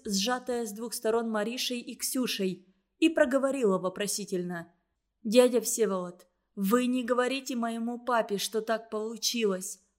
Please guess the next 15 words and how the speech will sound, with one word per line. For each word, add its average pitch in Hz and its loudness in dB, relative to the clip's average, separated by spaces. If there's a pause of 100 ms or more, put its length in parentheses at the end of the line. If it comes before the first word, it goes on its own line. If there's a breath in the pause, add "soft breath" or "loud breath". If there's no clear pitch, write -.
(100)
пожалуйста, 214 0 (460)
и 247 2
я 247 6
потом 247 -2
когда-нибудь 233 -6
сама 240 2
расскажу". 180 -4 (680)
Всеволод 269 4 (100)
вздохнул. 208 -2 (880)
"Петелина, 214 0 (280)
ты 240 2
просишь 262 0
меня 226 -2
о 240 -6
невозможном. 202 -2